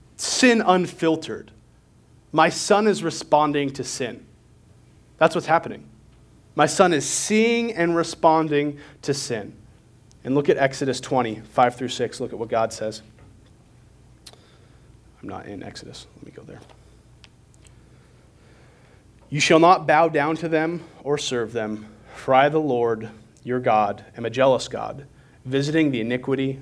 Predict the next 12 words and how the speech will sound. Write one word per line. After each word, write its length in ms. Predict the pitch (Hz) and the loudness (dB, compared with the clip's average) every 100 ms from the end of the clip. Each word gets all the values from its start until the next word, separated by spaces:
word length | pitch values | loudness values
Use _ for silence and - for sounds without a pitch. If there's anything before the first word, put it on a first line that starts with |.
| - | -12
the 100 | 117 | -12
sin 480 | - 131 120 123 127 | -8 -6 -4 -6 -8
is 120 | 117 | -12
another 240 | 120 113 | -10 -8
word 200 | 117 117 | -8 -10
for 120 | 120 117 | -10 -6
that, 220 | 117 - - - - - - - | -6 -8 -20 -20 -20 -20 -20 -6
"the 120 | 120 | -2
iniquity 460 | 123 143 160 156 | 0 0 0 4
of 120 | 156 156 | 4 2
the 80 | |
fathers 760 | 151 - 117 113 110 107 107 - | -4 2 4 4 0 -4 -6 -10